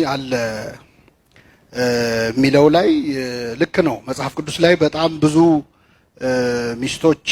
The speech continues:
የነበሯቸው፣ እ፣ ስርወ ሃይማኖት ተብሎ የሚጠራው አባታችን አብርሃም፣ እ፣ ጨምሮ ማለት ነው። አጋር ገረዱ አለች። እ፣ ልጁ ያዕቆብ ደግሞ አራት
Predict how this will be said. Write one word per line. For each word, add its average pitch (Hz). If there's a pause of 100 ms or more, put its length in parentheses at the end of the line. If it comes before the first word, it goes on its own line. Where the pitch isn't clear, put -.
(220)
የነበሯቸው፣ 139 (840)
እ፣ 127 (840)
ስርወ 165
ሃይማኖት 160 (140)
ተብሎ 151
የሚጠራው 147
አባታችን 151
አብርሃም፣ 160 (840)
እ፣ 240 (1120)
ጨምሮ 131
ማለት 135
ነው። 147 (1040)
አጋር 139 (500)
ገረዱ 131
አለች። 120 (680)
እ፣ 127 (200)
ልጁ 143 (160)
ያዕቆብ 151
ደግሞ 147
አራት 147